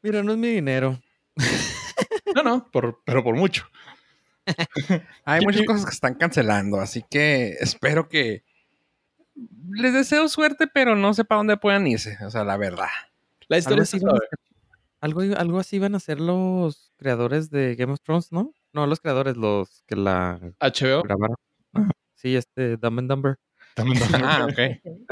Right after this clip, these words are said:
Speaker 2: <laughs>
Speaker 1: Y que, y que los cancelaron, ¿no? También, o sea, antes de que saliera. Creo que había algo
Speaker 2: Eh,
Speaker 1: así.
Speaker 2: a, a ellos les cancelaron Star Wars. Estuvo suave.
Speaker 1: Pero también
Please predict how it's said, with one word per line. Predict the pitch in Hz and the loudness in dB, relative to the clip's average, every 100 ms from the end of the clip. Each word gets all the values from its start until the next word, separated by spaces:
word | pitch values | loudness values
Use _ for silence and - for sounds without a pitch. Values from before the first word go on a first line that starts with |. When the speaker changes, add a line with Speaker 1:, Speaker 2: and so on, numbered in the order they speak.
| 156 - - | -4 -4 -4
Speaker 2:
<laughs> | 151 165 - 180 - 180 175 214 - - _ | -2 0 -2 -2 -2 -2 -2 -2 -4 -10 _
Speaker 1:
Y | 120 117 | -2 -2
que, | 123 107 | -2 -4
y | 123 - | -4 -4
que | 123 | -4
los | 117 110 - | -2 -4 -4
cancelaron, | 123 107 110 101 123 156 147 | -6 -6 -4 -2 -2 -2 -2
¿no? | 170 | -2
También, | - 143 139 180 | -2 -2 -2 -2
o | 156 | -2
sea, | 139 | -2
antes | 107 123 | -2 -2
de | |
que | 139 | -2
saliera. | 117 92 110 135 - _ _ _ _ _ _ _ _ | -2 -2 -2 -2 -8 _ _ _ _ _ _ _ _
Creo | - 104 | -6 -2
que | 131 | 0
había | 127 123 | 2 4
algo | 123 127 | 4 2
Speaker 2:
Eh, | 127 | 0
Speaker 1:
así. | 117 - _ _ _ _ - | -2 -8 _ _ _ _ -4
Speaker 2:
a, | 127 | 0
a | |
ellos | 139 180 | 2 0
les | 196 | 0
cancelaron | 175 139 110 127 139 | 0 2 2 2 0
Star | - 113 | 0 2
Wars. | 113 110 120 - - - - _ _ _ _ _ _ _ _ - | 4 2 0 -8 -18 -20 -20 _ _ _ _ _ _ _ _ -10
Estuvo | 107 - 104 | -6 0 2
suave. | 92 95 101 | 2 0 0
Speaker 1:
Pero | 117 | -4
también | 110 110 120 | -2 -2 -2